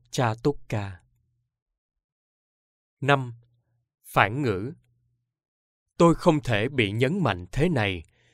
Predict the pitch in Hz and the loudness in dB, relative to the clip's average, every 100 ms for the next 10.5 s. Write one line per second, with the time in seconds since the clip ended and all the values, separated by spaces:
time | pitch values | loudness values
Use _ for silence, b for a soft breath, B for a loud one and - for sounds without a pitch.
0 | _ _ - 170 214 165 147 139 139 135 | _ _ 4 4 6 6 6 4 2 2
1 | 127 127 151 202 _ _ _ 123 120 110 | 2 2 0 -4 _ _ _ -2 2 2
2 | 110 110 104 107 139 208 123 95 101 147 | 2 0 0 0 0 0 -2 -4 -2 0
3 | 147 117 110 95 90 - _ _ _ _ | 2 2 0 0 -10 -16 _ _ _ _
4 | - 123 131 120 123 113 110 - 175 156 | -10 0 0 2 2 2 0 0 0 2
5 | 117 101 104 127 185 185 113 104 98 104 | -2 -2 -2 0 0 0 0 0 0 -2
6 | 95 90 147 147 - 95 113 - 147 135 | -4 -4 -4 -4 -8 -8 -6 -2 -2 0
7 | 131 143 240 - _ _ _ _ _ _ | 0 0 -2 -10 _ _ _ _ _ _
8 | - 151 196 139 127 123 120 110 113 117 | 2 2 4 4 4 2 0 0 -2 -2
9 | 175 196 _ _ _ _ _ 147 135 135 | -4 -10 _ _ _ _ _ 4 4 4
10 | 151 160 143 170 | 4 4 0 0